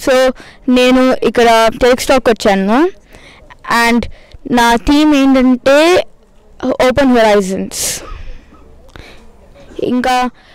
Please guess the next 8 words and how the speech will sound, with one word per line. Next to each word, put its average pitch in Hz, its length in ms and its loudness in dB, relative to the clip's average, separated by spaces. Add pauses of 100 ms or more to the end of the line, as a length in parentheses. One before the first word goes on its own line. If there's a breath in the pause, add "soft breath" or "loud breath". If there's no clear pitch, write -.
(420 soft breath)
ఆ, 226 280 -2
నేను 240 280 -2 (360)
ఇక్కడ 247 220 -2 (200)
ఇంజనీర్స్ 269 580 2
వాళ్ళతో 269 500 0
కూడా 269 200 2
మాట్లాడడానికి 233 580 0
వచ్చాను. - 460 -8